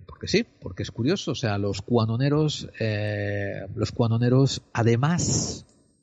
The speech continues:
además de tener una teoría de la conspiración desfasada y demostrablemente falsa, y no solo eso, que falla más que una escopeta de feria con sus predicciones, ¿eh? Además de tener eso,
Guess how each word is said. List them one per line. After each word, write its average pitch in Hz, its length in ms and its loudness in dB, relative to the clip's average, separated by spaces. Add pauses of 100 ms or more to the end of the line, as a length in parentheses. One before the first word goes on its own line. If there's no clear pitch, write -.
además 123 380 2
de 170 80 2
tener 139 400 -6
una 135 200 -6
teoría 127 280 -2
de 123 60 2
la 117 80 2
conspiración 107 680 0 (560)
desfasada 107 720 2
y 110 160 0
demostrablemente 107 1000 0
falsa, 117 480 -2 (680)
y 120 100 -2
no 139 80 2
solo 131 200 2
eso, 95 300 -4 (180)
que - 120 -20
falla 113 260 -12
más 127 240 -12
que 117 80 -18
una 101 80 -16
escopeta 82 380 -12
de 87 100 -10
feria 104 380 -2 (100)
con 90 80 -18
sus - 160 -18
predicciones, 87 800 -12
¿eh? 104 160 -14 (140)
Además 110 300 -6
de 123 80 0
tener 120 280 -2
eso, 165 340 -2